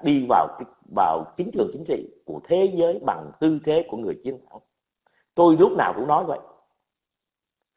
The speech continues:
Mà các anh không yêu Đảng Cộng sản này thì cũng không sao. Tôi cũng không có bao giờ nói. Nhưng các anh cần phải nhìn rõ,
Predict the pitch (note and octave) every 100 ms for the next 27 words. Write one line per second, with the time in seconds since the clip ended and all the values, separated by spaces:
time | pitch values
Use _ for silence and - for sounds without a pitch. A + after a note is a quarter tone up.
0 | _ G3 G3+ A#3 G#3+ G#3 G3+ G3+ F#3+ F#3
1 | C#3 D3+ D#3 D#3+ D3+ D#3+ F#3+ E3+ A3 A3
2 | A#3+ C#4+ - _ _ _ _ _ F#3+ F#3+
3 | F#3 F#3+ G3+ G#3 F3+ D#3 A#2 C#3+ D#3+ -
4 | - F3+ F3 F#3 F#3+ D#3+ D3 - - B2+
5 | A2 G2 D#2+ F#2 A#2+ G2+ E2 G#2 -